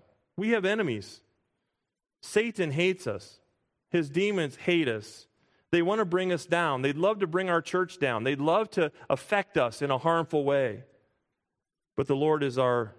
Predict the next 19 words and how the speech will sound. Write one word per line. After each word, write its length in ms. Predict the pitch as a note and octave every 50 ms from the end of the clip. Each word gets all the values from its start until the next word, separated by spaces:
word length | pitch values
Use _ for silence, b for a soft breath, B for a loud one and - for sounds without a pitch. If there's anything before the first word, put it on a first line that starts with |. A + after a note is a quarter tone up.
| _
shade. 440 | - - - F3+ D#3+ C#3+ B2 G#2 G2
He's 200 | - G3 G3+ F3+
gonna 180 | F3+ G3 F3+ D#3+
protect 500 | - E3 D#3 - - A3 A3+ - - D3
us 360 | B2 A#2+ B2 B2+ - - - b b b b b
if 160 | D3+ C#3+ -
we're 100 | E3 D3+
walking 380 | C#3+ C#3+ C#3+ C#3+ - D3 C#3+ C#3
with 140 | C3+ B2+
him, 320 | F#3 F#3+ F3+ C3+ G#2+ G#2 - B B B B
because 300 | B D#3 - F#3 F3 C#3+
the 100 | D#3 D#3+
Lord 440 | D3 D3 D#3+ F3 G3+ A3 A3 G3+ D#3
doesn't 360 | F3 F3+ G3+ F3 G3 F#3+ D3+
sleep 440 | - - - F3+ F#3+ G#3 G#3+ G3+ -
and 100 | E3+ E3+
he 80 | E3+ D3+
doesn't 360 | F3 F3 F#3 F3 F3+ F3+ C#3
slumber. 640 | - - F3+ F#3+ F#3+ F#3+ F3 D3+ B2+ A#2 G#2 -